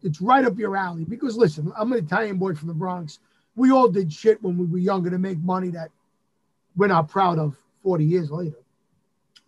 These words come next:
So I was, I guess, a street kid, you know, and then the Elvis. So I go down to read for three times.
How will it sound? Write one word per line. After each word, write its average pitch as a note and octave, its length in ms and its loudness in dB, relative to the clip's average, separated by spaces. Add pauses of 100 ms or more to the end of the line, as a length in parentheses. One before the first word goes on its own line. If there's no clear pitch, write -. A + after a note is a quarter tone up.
(300)
So D4 160 2
I D#4+ 40 6
was, A#3+ 180 2
I G#3 60 -2
guess, F3+ 260 -4
a D3 60 -6
street F#3+ 360 -2
kid, F3+ 400 0
you F3 80 -14
know, D#3 100 -6
and D#3+ 180 -2
then F3 100 -2
the E3 120 -2
Elvis. E3 500 -4 (340)
So - 160 -2
I G3+ 60 2
go D4 180 6
down C4+ 280 0
to G3 60 -2
read G3 320 -4
for D3+ 120 -6
three G3+ 260 -6
times. D#3 680 -2